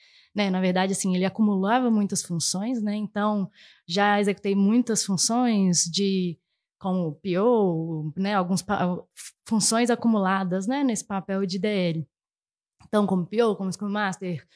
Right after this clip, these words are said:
como arquiteta, mas sempre seguindo esse papel de, de liderança técnica. E hoje eu tô num,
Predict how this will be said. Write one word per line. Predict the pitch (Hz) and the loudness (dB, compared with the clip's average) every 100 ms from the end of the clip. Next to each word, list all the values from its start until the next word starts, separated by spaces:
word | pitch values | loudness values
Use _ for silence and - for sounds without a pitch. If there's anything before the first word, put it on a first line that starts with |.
| _ _ | _ _
como | - 196 196 190 | -6 -2 -2 -2
arquiteta, | 185 - 240 208 - 202 190 185 190 | -6 -2 0 0 0 -2 0 0 0
mas | 208 202 208 208 | 0 2 2 0
sempre | - - 240 233 247 | 0 0 0 0 0
seguindo | - 220 220 233 | -2 0 0 0
esse | 226 | -2
papel | 226 214 214 214 | -4 -4 -4 -4
de, | 196 226 - _ | -4 -6 -8 _
de | 220 | -2
liderança | 226 226 220 220 254 | 0 2 2 0 -2
técnica. | 262 - 180 175 185 165 180 - _ - _ - | -2 -2 -2 0 -2 -2 -6 -10 _ -20 _ -4
E | 247 | 2
hoje | 240 220 220 | 4 4 4
eu | 247 | 2
tô | 240 233 226 | 2 2 2
num, | 240 240 240 233 220 196 180 175 | 2 2 2 0 0 0 0 -4